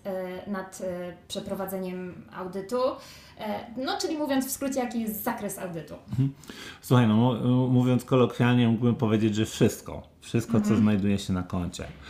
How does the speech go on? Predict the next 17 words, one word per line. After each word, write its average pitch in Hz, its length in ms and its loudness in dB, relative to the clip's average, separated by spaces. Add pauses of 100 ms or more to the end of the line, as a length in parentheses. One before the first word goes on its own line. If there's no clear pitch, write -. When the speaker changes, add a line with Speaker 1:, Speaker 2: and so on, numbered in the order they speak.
(320)
Speaker 2:
Ale 117 320 6
na 117 140 6
pewno 120 360 2
specjalista, 110 640 -2
który 107 260 -2
wykonuje 107 540 2
audyt, 101 580 0
y, 107 40 -2 (1160)
zaczyna, 113 560 2
że 101 120 -2
tak - 200 -4
powiem, 104 420 2
od 110 200 -4
samego, 95 600 2 (220)
od 110 120 -4
samego 101 280 2
początku. - 540 -8